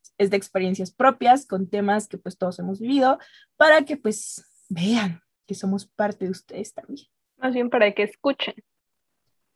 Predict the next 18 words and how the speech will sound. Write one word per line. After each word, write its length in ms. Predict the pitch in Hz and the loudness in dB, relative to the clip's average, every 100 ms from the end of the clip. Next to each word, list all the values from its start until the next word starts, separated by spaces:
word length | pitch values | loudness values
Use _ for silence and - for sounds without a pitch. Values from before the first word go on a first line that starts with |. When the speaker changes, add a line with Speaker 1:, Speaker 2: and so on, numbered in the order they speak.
| _ _ _ _ _ _ | _ _ _ _ _ _
Speaker 1:
Escuchen. 600 | - 269 285 - 220 - _ 247 285 - - 285 - - _ _ _ _ _ _ _ - | -2 2 4 2 -2 -8 _ 6 6 6 0 -4 -4 -20 _ _ _ _ _ _ _ -6
Speaker 2:
Exacto. 440 | - 208 - 226 - _ _ - - - _ _ - | -2 -2 -2 -6 -16 _ _ -20 -20 -20 _ _ -14
Speaker 1:
Escuchen. 360 | - - 247 | -8 2 2
Speaker 2:
Y 80 | 240 | 4
pues 260 | 240 247 247 - | 2 2 0 -4
nada, 380 | 269 302 269 254 | 0 2 4 2
amigos, 880 | 262 262 247 247 262 - - - - | 0 0 0 0 -6 -14 -18 -10 0
acabamos 560 | 240 240 226 233 254 220 | 2 4 4 2 -2 -6
aquí 380 | - - 220 | -8 -6 -2
en 100 | 226 | -2
nuestro 420 | 208 196 _ 202 196 | -2 -8 _ -2 0
bello 320 | 202 214 214 - | 0 0 0 2
podcast, 640 | 247 254 - 226 226 - _ _ _ _ _ _ _ _ | 2 2 2 2 2 -4 _ _ _ _ _ _ _ _
que 260 | 233 233 - | 4 4 6
siempre 380 | 302 349 339 370 | 6 6 4 4
terminamos 520 | 254 233 240 240 254 | 4 4 4 2 4
de 80 | 226 | 4
hablan-, 320 | 214 226 | 4 0